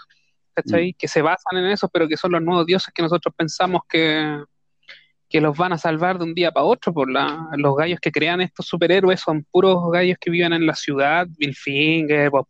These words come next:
Speaker 1: Kane, que vivían en el Nueva York de la década del treinta, cuarenta, post, eh, depresión del veintinueve, que veían a la ciudad como,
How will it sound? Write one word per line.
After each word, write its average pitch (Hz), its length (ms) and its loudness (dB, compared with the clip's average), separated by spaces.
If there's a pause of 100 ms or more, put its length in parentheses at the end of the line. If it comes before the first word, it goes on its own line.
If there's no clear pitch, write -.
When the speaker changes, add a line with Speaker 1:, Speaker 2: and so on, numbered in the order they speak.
Speaker 1:
Kane, 156 560 -2 (480)
que 151 120 0
vivían 156 300 2
en 143 100 -2
el 139 40 -4
Nueva 139 240 -2
York 156 240 0
de 160 100 0
la 143 100 2
década 143 280 0
del 147 100 -6
treinta, 160 420 -2
cuarenta, 151 440 0
post, - 480 -4
eh, 147 480 0
depresión 156 600 -2 (880)
del 143 140 0
veintinueve, 147 640 0 (500)
que 151 120 2
veían 156 400 0
a 143 60 0
la 143 100 0
ciudad 165 380 -2
como, 139 760 -2